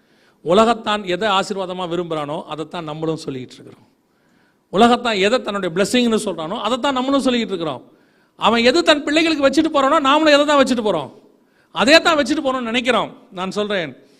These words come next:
நீங்கள் உங்க பிள்ளைகளுக்கு எதை வச்சுட்டு போறீங்களோ இல்லையோ, அது நிரந்தரமா இருக்குமோ இல்லையோ நமக்கு தெரியாது. நம்ம அப்பா அம்மா வச்சுட்டு போன எதுவுமே நமக்கு பாதி வரல, நிறைய பேருக்கு முழுசாவே வரல, நிறைய அப்பா அம்மா வச்சுட்டே போல.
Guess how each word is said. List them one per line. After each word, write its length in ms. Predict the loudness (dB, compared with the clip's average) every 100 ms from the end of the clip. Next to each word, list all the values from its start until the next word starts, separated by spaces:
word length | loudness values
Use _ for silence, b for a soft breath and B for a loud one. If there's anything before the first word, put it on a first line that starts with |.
| b b b b
நீங்கள் 340 | _ -8 -4 -4
உங்க 160 | -6
பிள்ளைகளுக்கு 520 | -4 0 0 0 -2 -2
எதை 220 | -2 0
வச்சுட்டு 340 | 0 0 -2 0
போறீங்களோ 380 | 2 2 -2
இல்லையோ, 440 | -2 -2 -2 -2 -4 -8 -20 _ _ _ _ _ _ _
அது 200 | -10 -6
நிரந்தரமா 540 | -2 0 2 2 2 2
இருக்குமோ 640 | 2 2 0 0 0 0
இல்லையோ 320 | 0 2 2
நமக்கு 280 | 0 -4 -6
தெரியாது. 380 | -4 -2 -2 -2
நம்ம 260 | -6 -6 -4
அப்பா 200 | -4 -4
அம்மா 160 | -2 -4
வச்சுட்டு 240 | -4 -8
போன 180 | -8 -4
எதுவுமே 340 | -2 -2 -4
நமக்கு 260 | -6 -8 -8
பாதி 240 | -6 -6
வரல, 340 | -4 -6 -8 -12 -18 _ _ b b b b b b
நிறைய 240 | -6 -2 0
பேருக்கு 360 | -2 -4 -2
முழுசாவே 340 | 0 2 2 0
வரல, 400 | -2 -4 -8 -12 b b b -10
நிறைய 280 | -4 0 0
அப்பா 180 | 0
அம்மா 160 | -2 -2
வச்சுட்டே 360 | -2 -2 0 0
போல. 300 | 2 -4